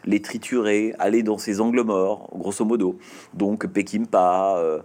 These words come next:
euh, en France, Jean-Pierre Melville, euh, euh, euh, Brian De Palma, euh, en, en Italie, euh, Zurlini, euh,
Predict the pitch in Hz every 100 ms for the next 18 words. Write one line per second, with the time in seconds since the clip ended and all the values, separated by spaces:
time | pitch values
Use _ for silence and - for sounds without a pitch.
0 | - - - 92 90 90 82 92 - 104
1 | 104 92 98 98 92 104 117 101 95 95
2 | 95 85 78 80 80 - - - 90 90
3 | 82 82 78 90 92 87 85 82 85 87
4 | 90 95 92 98 92 101 113 98 92 92
5 | 95 95 92 82 80 80 78 90 95 78
6 | 78 92 95 95 98 95 104 107 95 95
7 | 98 110 123 117 104 104 104 104 87 82
8 | 82